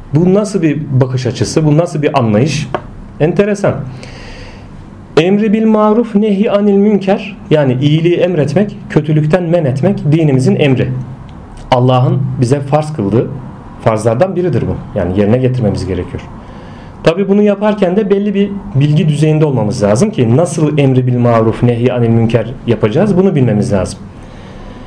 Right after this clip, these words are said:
Ve bir kötülük vuku bulduğu zaman gözümüzün önünde Resulullah Efendimizin hadis-i şerifinde buyurduğu gibi diyor ki gücün yetiyor, gücü yeten önce eliyle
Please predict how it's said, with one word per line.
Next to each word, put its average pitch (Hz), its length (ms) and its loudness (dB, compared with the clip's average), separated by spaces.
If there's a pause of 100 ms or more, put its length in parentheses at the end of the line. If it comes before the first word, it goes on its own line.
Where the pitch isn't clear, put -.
(1500)
Ve 214 220 2 (1120)
bir 202 280 2
kötülük 202 640 -2 (180)
vuku 165 400 2
bulduğu 175 340 0
zaman 127 280 0 (260)
gözümüzün 127 540 2
önünde 117 420 2 (720)
Resulullah 165 400 2
Efendimizin 170 440 2
hadis-i 151 340 0
şerifinde 156 480 2
buyurduğu 151 420 2
gibi 127 360 0
diyor 196 240 2
ki 123 120 -4
gücün 127 300 2
yetiyor, 127 500 2
gücü 123 220 0
yeten 175 420 2 (200)
önce 143 320 2 (400)
eliyle 147 440 2